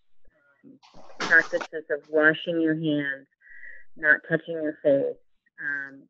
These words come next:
just being, um, with those things. That's it. That's all for now.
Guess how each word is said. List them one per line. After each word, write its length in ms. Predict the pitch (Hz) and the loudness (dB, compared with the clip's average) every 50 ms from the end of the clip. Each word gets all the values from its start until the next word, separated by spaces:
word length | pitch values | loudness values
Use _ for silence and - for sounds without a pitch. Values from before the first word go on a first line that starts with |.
| _ _ _ _ _ - | _ _ _ _ _ -14
just 220 | 156 151 - 143 - | -12 -12 -12 -10 -8
being, 480 | 156 151 151 151 151 147 147 143 - | -6 -6 -6 -6 -8 -8 -10 -10 -12
um, 800 | - - - - - - 143 139 135 135 - - - - - - - _ _ - - - _ _ _ _ _ _ _ _ - 160 _ _ - - - _ _ _ - - | -14 -16 -18 -16 -12 -10 -8 -8 -8 -8 -10 -12 -14 -18 -20 -20 -20 _ _ -20 -20 -20 _ _ _ _ _ _ _ _ -20 -20 _ _ -20 -20 -20 _ _ _ -18 -8
with 220 | 147 143 143 131 | -4 -4 -4 -2
those 200 | - - - - - - - | -4 -4 -4 -6 -6 -10 -10
things. 240 | - - - - - - - - - - _ _ _ _ _ _ _ _ _ _ _ _ _ - - - _ - | -12 -12 -14 -20 -20 -20 -18 -18 -18 -18 _ _ _ _ _ _ _ _ _ _ _ _ _ -20 -20 -20 _ -2
That's 180 | 170 147 151 - - | -2 -2 -2 0 2
it. 140 | - - - - | 2 2 2 2
That's 240 | - 165 175 170 - | 4 4 4 4 6
all 140 | 190 170 190 - | 4 4 4 4
for 80 | - - | 4 4
now. 240 | - 101 78 - | 4 2 2 0